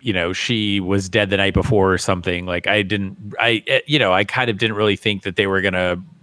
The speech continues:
bring her back in that capacity. I mean, I guess they should have because they talk about it with, like, the Osiris thing. But, um, for some reason, I just thought it was gonna be this thing where, like, he had to explain,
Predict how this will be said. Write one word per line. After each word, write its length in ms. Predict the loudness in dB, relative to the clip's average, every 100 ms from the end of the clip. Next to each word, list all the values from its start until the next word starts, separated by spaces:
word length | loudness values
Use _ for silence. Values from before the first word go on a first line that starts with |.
| -2
bring 240 | 0 0
her 220 | 0 0
back 280 | 2 0 0
in 80 | -2
that 200 | -2 -2
capacity. 760 | -2 0 0 0 -2 -2 0 0
I 60 |
mean, 120 | 2 2
I 60 |
guess 160 | 2 0
they 60 | 0
should 220 | 2 2
have 160 | 2
because 240 | 2 0 2
they 120 | 2
talk 260 | 2 2 2
about 240 | 0 0
it 120 | 0
with, 240 | -2 -6 -4
like, 300 | -4 -4 -2
the 220 | 0 2 0
Osiris 540 | 0 -2 0 -2 -6
thing. 300 | -4 -4 -4 -12 -20 -20 _ _ 0
But, 380 | 2 4 0 -4 _ 0
um, 560 | 2 2 0 -6 -14 -18 _ _ _ _ _ _ _
for 120 | -4
some 200 | -2 0
reason, 220 | 0 0 0
I 60 |
just 140 | 0 0
thought 80 |
it 40 | 0
was 100 | 0
gonna 100 | 0
be 80 | 0
this 160 | 0
thing 140 | 0 0
where, 140 | 2
like, 160 | 2 0
he 240 | 0 0
had 200 | 0 0 -2
to 40 |
explain, 680 | -4 -4 -2 0 0 -2